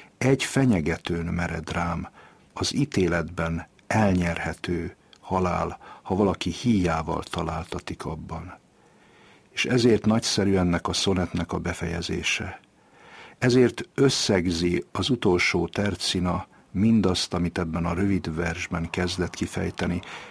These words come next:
„Már nem nyugtat meg véső és ecset. Egyet kívánok.” És most jön a másik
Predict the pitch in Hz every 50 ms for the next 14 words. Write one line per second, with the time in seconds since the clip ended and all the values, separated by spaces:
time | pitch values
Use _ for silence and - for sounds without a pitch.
0 | - - - 95 95 98 98 90 78 82 90 92 104 123 135 139 127 117 107 98
1 | 101 104 - - - - 95 98 - - 98 92 92 92 92 85 87 76 85 90
2 | 95 98 95 - - - - 90 90 90 87 85 - - - - 98 92 - -
3 | - 104 95 - - - - - _ _ _ _ _ _ _ _ _ _ _ -
4 | - 131 143 143 127 104 90 85 82 - - - 95 90 82 80 87 87 85 80
5 | 80 85 - _ - - - - _ _ _ _ _ _ _ _ - - - -
6 | 104 113 - - - 107 101 101 104 104 - - - 92 92 92 107 117 117 104
7 | - - - 87 - - -